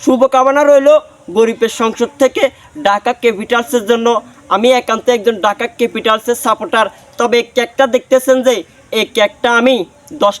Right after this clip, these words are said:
টাকা দিয়ে বাকি আনছি, তবে আমার কাছে টাকা নাই। যদি যে টাকা থাকতো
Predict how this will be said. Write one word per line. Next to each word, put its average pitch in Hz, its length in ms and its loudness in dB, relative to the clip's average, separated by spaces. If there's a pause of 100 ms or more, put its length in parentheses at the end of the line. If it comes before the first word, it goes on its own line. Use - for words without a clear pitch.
টাকা 196 240 0
দিয়ে 170 160 -4
বাকি 233 540 -2
আনছি, 190 340 -4 (260)
তবে 196 160 2
আমার 190 180 -2
কাছে 214 260 -8
টাকা 214 220 0
নাই। 190 100 0
যদি 190 180 -6
যে 185 160 -4
টাকা 226 280 -2
থাকতো 240 440 -2